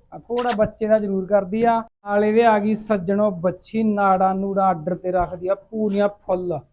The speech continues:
ਆਰਡਰ ਆ ਗਿਆ ਬਾਹਰ ਵਾਲੀਆਂ ਗਾਵਾਂ ਨਾਲ ਦਾ, ਥੋੜਾ ਜਿਹਾ ਘਰੇਲੂ ਪਸ਼ੂ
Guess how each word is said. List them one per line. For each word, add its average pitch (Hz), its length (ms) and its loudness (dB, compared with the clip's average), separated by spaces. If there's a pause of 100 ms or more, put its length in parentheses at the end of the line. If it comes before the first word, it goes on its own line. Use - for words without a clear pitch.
(360)
ਆਰਡਰ 190 260 2
ਆ 208 160 6
ਗਿਆ 214 120 6
ਬਾਹਰ 185 280 4
ਵਾਲੀਆਂ 226 280 4
ਗਾਵਾਂ 202 280 0
ਨਾਲ 196 240 0
ਦਾ, 185 100 -2
ਥੋੜਾ 202 220 -8
ਜਿਹਾ 254 120 -2
ਘਰੇਲੂ 233 400 -2
ਪਸ਼ੂ 196 300 -8